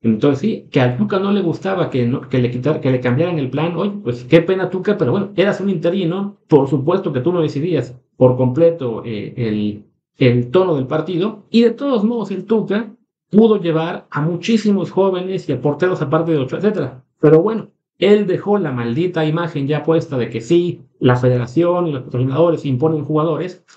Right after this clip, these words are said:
con todo y que él mismo reconoció, No, no, sí, sí, los que, entre comillas, me impusieron, sí son los titulares, los que tienen el lugar ya ganado.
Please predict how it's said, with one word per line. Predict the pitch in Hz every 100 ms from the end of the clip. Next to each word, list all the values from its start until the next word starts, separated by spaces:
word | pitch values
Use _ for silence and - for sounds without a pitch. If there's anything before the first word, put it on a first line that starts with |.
| -
con | 160 139 127
todo | 175
y | 196
que | 190 143 180
él | 160
mismo | 175 165 147
reconoció, | 123 127 123 160 175 - -
No, | 165
no, | 202
sí, | 190 185
sí, | 208 - - _ -
los | 131 135
que, | - 120 120 120
entre | 104 117
comillas, | 117 143 190 110 -
me | 113
impusieron, | 110 113 110 165 170 180 -
sí | - - 180
son | - 151
los | 160
titulares, | 151 113 104 120 131 135 123
los | 104 -
que | 104
tienen | 120 127 123
el | 101
lugar | 101 117
ya | 113
ganado. | 104 120 127 117 -